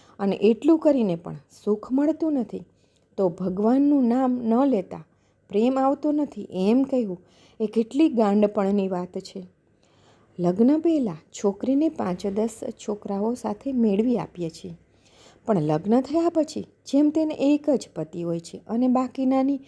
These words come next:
યાદ પણ તેને રહેતી નથી, તે પ્રમાણે એકવાર આપણે રામના બની ગયા, એટલે કે તેમની સાથે લગ્ન કર્યા, એટલે પછી વિષયોનો પ્રેમ ક્યાં રહ્યો? ભગવાનના નામની જરૂર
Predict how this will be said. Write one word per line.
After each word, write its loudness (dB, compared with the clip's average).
યાદ 2
પણ 0
તેને -6
રહેતી -8
નથી, -10
તે 4
પ્રમાણે -6
એકવાર -2
આપણે -2
રામના 0
બની 2
ગયા, 0
એટલે 0
કે -6
તેમની -4
સાથે -4
લગ્ન 0
કર્યા, -2
એટલે 4
પછી -8
વિષયોનો 0
પ્રેમ 0
ક્યાં -2
રહ્યો? 0
ભગવાનના 2
નામની 0
જરૂર -2